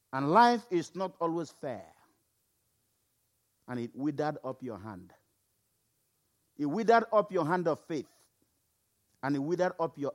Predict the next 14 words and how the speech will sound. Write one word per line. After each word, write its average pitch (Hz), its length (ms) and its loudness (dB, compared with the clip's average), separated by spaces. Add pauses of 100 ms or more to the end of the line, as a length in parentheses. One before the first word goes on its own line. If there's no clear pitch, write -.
expectations 151 880 -6
of 110 140 -8
better 127 260 -8
days. 110 680 -14 (1600)
And 190 180 4
now 226 220 6
you 202 260 0
have 156 200 0 (240)
quit 294 280 0
dreaming. 202 460 2 (1600)
You 190 120 0
have 185 240 6
quit 269 260 -2
reaching. 214 420 -2